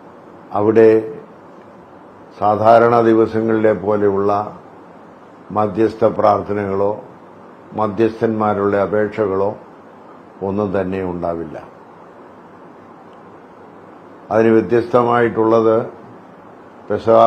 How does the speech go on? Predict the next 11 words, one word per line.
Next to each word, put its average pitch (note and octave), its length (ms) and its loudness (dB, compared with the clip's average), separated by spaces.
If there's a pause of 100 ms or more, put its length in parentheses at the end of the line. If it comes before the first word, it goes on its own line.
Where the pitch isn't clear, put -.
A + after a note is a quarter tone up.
വ്യാഴാഴ്ചയും G2+ 800 0 (3500)
അതുപോലെ A2 440 4 (140)
ദുഃഖശനിയാഴ്ചയുമാണ്. G2 1120 -4 (840)
അന്ന് A2 220 0
രണ്ടും A2 320 2
വിശുദ്ധ A2 340 -6
കുർബാന A2+ 520 0
ഉള്ളതുകൊണ്ട്, G#2 520 -2 (880)
ആ - 20 -2 (120)
വിശുദ്ധ A2 360 -2
കുർബാന A#2 480 0